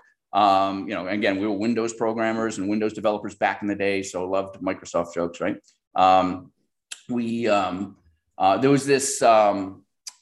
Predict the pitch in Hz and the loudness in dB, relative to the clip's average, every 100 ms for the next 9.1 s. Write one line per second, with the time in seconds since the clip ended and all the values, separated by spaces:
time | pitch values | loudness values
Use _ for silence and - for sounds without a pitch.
0 | _ - 117 113 107 - 127 175 - 98 | _ -6 -4 -4 -6 -4 0 0 0 -8
1 | - 87 92 90 90 - - 175 - 87 | -6 2 4 6 4 2 2 2 2 0
2 | 85 95 - - 95 110 139 - 73 - | -2 -6 -4 -4 -2 0 0 0 -4 -6
3 | - 76 76 80 - 82 82 82 85 87 | -14 -8 -6 -6 -8 -4 0 0 -2 0
4 | 101 95 92 92 87 85 82 85 - 98 | 2 2 2 0 0 -2 -4 -6 -8 -2
5 | 90 92 92 - - _ _ _ - 87 | 2 4 4 0 -8 _ _ _ -6 0
6 | 85 82 82 - 95 87 85 92 95 90 | 0 0 -4 -4 -4 -2 -2 -2 -2 -2
7 | 78 165 - 87 78 - 82 101 - - | 0 0 0 -2 -4 -6 -6 -6 -10 -20
8 | _ - 110 113 104 110 131 143 139 135 | _ -2 2 2 2 2 2 2 0 -2